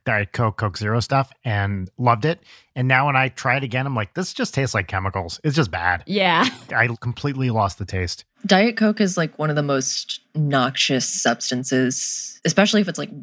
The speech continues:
Speaker 3: hot and flat.
Speaker 1: Oh, yeah.
Speaker 2: Let me tell you, though, my parents growing up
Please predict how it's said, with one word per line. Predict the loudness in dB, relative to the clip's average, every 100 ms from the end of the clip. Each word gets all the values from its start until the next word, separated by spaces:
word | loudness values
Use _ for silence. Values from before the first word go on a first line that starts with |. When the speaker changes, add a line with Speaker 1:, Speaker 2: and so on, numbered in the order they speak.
| -20 _
Speaker 3:
hot | -10 -6 -2 0 -2 -2
and | -4 -6
flat. | -10 -4 -2 0 -4 -10 _ -4
Speaker 1:
Oh, | 0
yeah. | 0 0 -4 _ _
Speaker 2:
Let | 0 2
me | 2
tell | 2 2
you, | 2
though, | 4 4 4 0 -4 _ 0
my | 2
parents | 4 4 4 2
growing | 0 2 2
up | 2 0